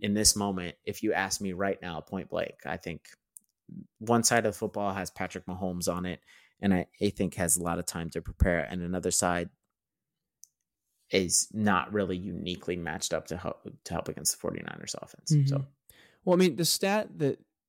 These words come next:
Speaker 2: helps me answer, and I agree with you, the stat that helps me answer this question the most is just seeing Kelce go eleven for eleven, a hundred sixteen yards and one touchdown last week against the best defense in the league. Shredded them,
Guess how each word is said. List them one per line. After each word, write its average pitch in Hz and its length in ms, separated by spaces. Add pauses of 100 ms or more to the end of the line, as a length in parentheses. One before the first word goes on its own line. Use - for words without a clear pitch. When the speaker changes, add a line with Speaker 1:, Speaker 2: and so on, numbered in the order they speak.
(260)
Speaker 2:
helps 160 360
me 151 140
answer, 139 220
and 156 100
I 143 80
agree 139 240
with 123 160
you, 117 100
the 127 100
stat 196 280
that 147 80
helps 139 280
me 123 140
answer 131 220
this 123 120
question 127 340
the 123 60
most 117 400 (420)
is 147 160
just 151 160
seeing 151 200
Kelce 143 340
go 147 200
eleven 127 400
for 156 140
eleven, 127 360
a 120 60
hundred 131 260
sixteen 131 360
yards 117 240
and 113 100
one 113 180
touchdown 113 460
last 117 240
week 123 140
against 127 300
the 123 60
best 120 320
defense 120 320
in - 80
the 104 60
league. 80 260 (540)
Shredded 127 540
them, 113 260